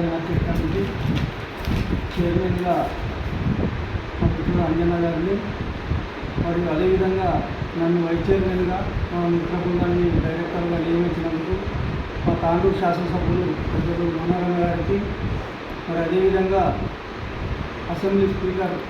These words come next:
ప్రసాద్ అన్న గారికి, మరియు పెద్దలు ఎమ్మెల్సీ మహేందర్ రెడ్డి గారికి మా హృదయపూర్వక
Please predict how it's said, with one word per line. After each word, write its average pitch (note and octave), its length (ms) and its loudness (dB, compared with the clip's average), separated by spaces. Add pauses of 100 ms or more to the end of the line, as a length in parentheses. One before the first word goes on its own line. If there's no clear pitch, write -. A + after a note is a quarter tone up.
(960)
ప్రసాద్ F3+ 340 2
అన్న F#3 200 4
గారికి, F3+ 340 2 (1040)
మరియు F3 240 2 (380)
పెద్దలు F#3+ 340 6 (200)
ఎమ్మెల్సీ F3+ 380 0
మహేందర్ E3+ 280 4
రెడ్డి E3+ 220 2
గారికి F3 320 0 (580)
మా F3 100 4 (140)
హృదయపూర్వక F3+ 680 0